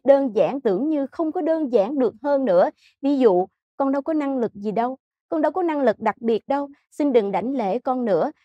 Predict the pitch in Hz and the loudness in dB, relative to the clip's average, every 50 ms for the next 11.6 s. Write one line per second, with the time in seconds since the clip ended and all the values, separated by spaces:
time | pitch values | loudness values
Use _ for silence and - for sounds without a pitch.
0 | _ _ _ 349 339 - - 349 320 320 302 302 339 359 294 - - - 269 320 | _ _ _ -4 -4 -4 -4 -4 -4 -2 -2 -2 -2 -2 -4 -4 -4 -6 -6 -6
1 | 330 - 285 220 - - - 262 254 254 247 269 247 214 180 233 247 262 226 214 | -4 -4 -4 -4 -4 -2 0 0 0 0 -2 -4 0 0 0 2 2 -2 -4 -4
2 | 220 240 247 202 190 170 165 180 - - 220 226 - 220 175 160 180 196 233 240 | -4 -4 0 0 0 0 0 -2 -4 -8 -8 -6 -2 -2 -2 0 -2 -2 -2 -2
3 | 262 294 349 330 269 220 247 254 302 320 311 311 349 - - 330 - - 208 208 | 0 0 0 0 2 4 4 4 4 2 -2 -4 -6 -4 -4 -6 -6 -4 -2 -2
4 | 185 165 160 165 185 - _ _ _ _ _ - - 180 180 180 175 170 165 - | 0 0 0 -2 -4 -8 _ _ _ _ _ -2 0 2 4 4 2 2 0 -6
5 | _ _ 180 - 202 170 180 185 - 202 190 185 175 175 - _ 269 262 262 214 | _ _ -2 0 0 0 0 0 0 0 0 0 0 -4 -4 _ -2 -2 -2 -2
6 | 233 190 185 175 175 196 226 - 254 247 226 - 226 208 185 170 165 - _ _ | -4 -6 -6 -4 -6 -6 -4 -4 -4 -4 -4 -4 -2 -2 -2 -2 -4 -8 _ _
7 | _ _ _ _ _ _ _ 233 240 294 311 - 359 330 302 311 320 370 359 381 | _ _ _ _ _ _ _ -2 -2 0 0 0 0 0 0 0 -2 -2 -2 -4
8 | 302 240 294 175 202 285 285 220 214 185 190 220 247 262 226 220 196 185 175 170 | -2 -2 -2 -2 -2 -4 -4 -4 -4 -4 -4 -4 -6 -4 0 0 2 0 0 -4
9 | - _ _ _ - 254 302 302 294 294 262 220 196 180 170 220 208 196 196 196 | -10 _ _ _ 0 0 0 0 0 -2 -4 -4 -4 -6 -6 -6 -6 -4 -4 -6
10 | 196 202 214 220 226 220 208 196 190 202 202 202 196 190 185 170 147 147 160 175 | -6 -4 -4 -4 -4 -4 -4 -6 -6 -4 -4 -2 -2 -2 -4 -4 -8 -6 -4 -4
11 | 156 190 269 294 - - - 415 - - 220 175 | -4 -4 -6 -8 -8 -8 -8 -8 -6 -6 -6 -8